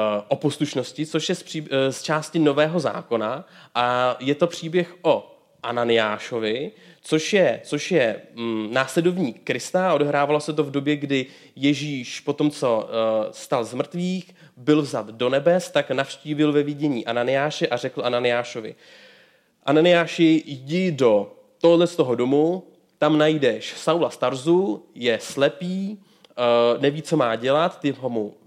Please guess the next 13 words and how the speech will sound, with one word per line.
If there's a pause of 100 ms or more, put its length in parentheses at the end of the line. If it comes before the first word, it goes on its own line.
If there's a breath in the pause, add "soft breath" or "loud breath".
(140)
navrať
zrak, (340 soft breath)
pokřti
ho
a
uveď
ho
mezi
následovníky, (400 loud breath)
ne,
mezi
moje
následovníky,